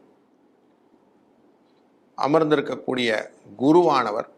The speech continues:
தன் பார்வையாலே கேது அப்படிங்கிற கிரகத்தை பார்க்கிறார். அவர் ஹஸ்தம்ங்கிற நட்சத்திரத்தை உட்கார்ந்திருக்கிறார். அதுவும் உங்களுடைய சந்திரன்ற ராசிநாதனுடைய நட்சத்திரம். அதனால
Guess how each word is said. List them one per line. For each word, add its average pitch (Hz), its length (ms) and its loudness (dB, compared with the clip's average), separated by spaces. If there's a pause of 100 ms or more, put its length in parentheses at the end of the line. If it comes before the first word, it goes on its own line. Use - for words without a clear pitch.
(1000)
தன் 120 380 -8
பார்வையாலே 170 960 4 (1600)
கேது 185 380 4 (120)
அப்படிங்கிற 127 420 -2
கிரகத்தை 117 440 -4
பார்க்கிறார். 107 540 -4 (440)
அவர் 101 220 -6
ஹஸ்தம்ங்கிற 120 800 -4
நட்சத்திரத்தை 104 680 -6
உட்கார்ந்திருக்கிறார். 120 560 -4 (100)
அதுவும் 127 420 -2
உங்களுடைய 104 440 -4
சந்திரன்ற 135 680 -4
ராசிநாதனுடைய 101 840 -8 (180)
நட்சத்திரம். - 540 -8 (760)
அதனால 180 600 2